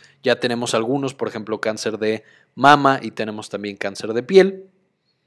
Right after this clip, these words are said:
pero vamos a ir cubriendo todos estos cánceres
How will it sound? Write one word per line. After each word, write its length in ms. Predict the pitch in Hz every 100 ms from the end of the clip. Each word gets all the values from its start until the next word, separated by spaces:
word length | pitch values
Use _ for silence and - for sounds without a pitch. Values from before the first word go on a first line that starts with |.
| _ _ _ _
pero 400 | 156 170 170 -
vamos 300 | 123 135 135
a 40 | 135
ir 80 |
cubriendo 420 | - 117 120 117 113
todos 420 | - 107 104 -
estos 300 | 98 104 -
cánceres 640 | - 92 - 101 104 -